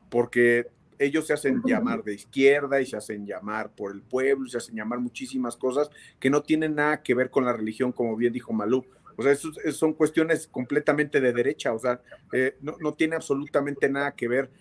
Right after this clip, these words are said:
con, con un, con una cuestión liberal, ¿no? Y este señor pues, lo que, lo que está haciendo con, con, con su gobierno, en donde tiene metidos a cientos de evangélicos. Eh, de hecho, hay, hay varios evangélicos que,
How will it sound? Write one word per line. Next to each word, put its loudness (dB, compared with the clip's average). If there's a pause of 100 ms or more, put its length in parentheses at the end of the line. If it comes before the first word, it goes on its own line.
(160)
con, -4
con -2
un, 0 (280)
con 2
una 2
cuestión 0
liberal, 2
¿no? -8 (380)
Y -2
este -2
señor 2 (260)
pues, -4
lo -4
que, -4
lo -4
que -2
está -4
haciendo 0
con, -8 (180)
con, -4
con -2
su -2
gobierno, 4
en 4
donde 0
tiene 0
metidos 2
a -2
cientos 0
de 0
evangélicos. -2 (260)
Eh, -2
de 2
hecho, 4
hay, 4
hay 0
varios -2
evangélicos -6
que, -10